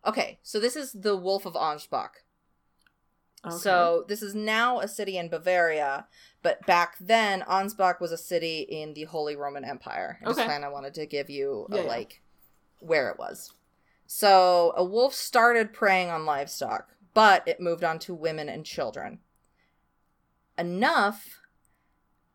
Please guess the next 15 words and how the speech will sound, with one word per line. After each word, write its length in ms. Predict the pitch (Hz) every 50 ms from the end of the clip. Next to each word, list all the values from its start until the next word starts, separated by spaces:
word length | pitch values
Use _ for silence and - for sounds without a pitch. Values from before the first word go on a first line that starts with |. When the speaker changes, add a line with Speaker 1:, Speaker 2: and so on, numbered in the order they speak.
| _ _ _ _ _ _ -
Speaker 1:
that 280 | 165 165 202 196 185
it 160 | 190 180 -
circulated 800 | - - - - 277 - - - 330 294 262 240 226 208 208 190
in 100 | 185 185
the 80 | 180 175
town 720 | 175 - - - 233 208 196 185 175 170 160 160 160 156 - _ -
that 240 | 170 185 170 - -
the 100 | 170 160
slayings 840 | - - - - - 202 202 202 202 190 185 180 175 170 165 -
were 120 | - 170 165
not 400 | 165 165 165 175 175 - - _ -
actually 680 | - 165 165 175 170 - - - 202 180 170 170 165 160
done 600 | 156 - 165 156 156 151 151 151 151 147 151 - _ _ - _ _ _ _ _ _ _ - _
by, 680 | - 175 160 156 151 151 151 147 147 151 151 147 147 - - _ _ -
like, 400 | 156 151 139 143 127 _ -